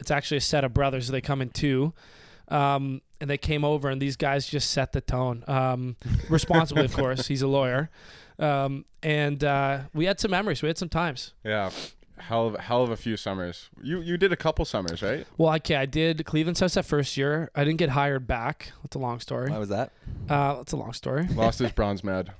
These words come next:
Speaker 1: <laughs> Too many people died on my shift while
Speaker 3: Uh,
Speaker 1: lifeguarding. You know, it's a
Speaker 3: that'll
Speaker 1: bit of
Speaker 3: get
Speaker 1: ki-,
Speaker 3: ya,
Speaker 1: a t-,
Speaker 3: yeah.
Speaker 1: tough one to come back to.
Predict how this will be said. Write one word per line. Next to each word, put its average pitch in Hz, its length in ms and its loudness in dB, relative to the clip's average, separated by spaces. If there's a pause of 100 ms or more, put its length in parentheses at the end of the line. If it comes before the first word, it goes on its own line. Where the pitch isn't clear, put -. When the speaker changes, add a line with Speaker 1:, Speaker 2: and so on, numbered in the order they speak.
(120)
Speaker 1:
<laughs> - 180 -10
Too 170 1700 2
many 165 120 0
people 151 200 -2
died 143 260 2
on 139 60 -2
my 135 100 0
shift 147 360 -2
while 135 220 0
Speaker 3:
Uh, 135 120 4
Speaker 1:
lifeguarding. 151 480 0
You 143 100 0
know, 131 80 2
it's - 140 -8
a 110 40 -2
Speaker 3:
that'll 104 60 -2
Speaker 1:
bit 143 100 4
of 101 200 2
Speaker 3:
get - 80 -
Speaker 1:
ki-, 101 80 -4
Speaker 3:
ya, 95 100 4
Speaker 1:
a 90 40 2
t-, 95 80 4
Speaker 3:
yeah. 95 80 6
Speaker 1:
tough 151 220 4
one 151 100 0
to 143 60 -2
come 139 200 -4
back 135 260 -2
to. 175 220 -2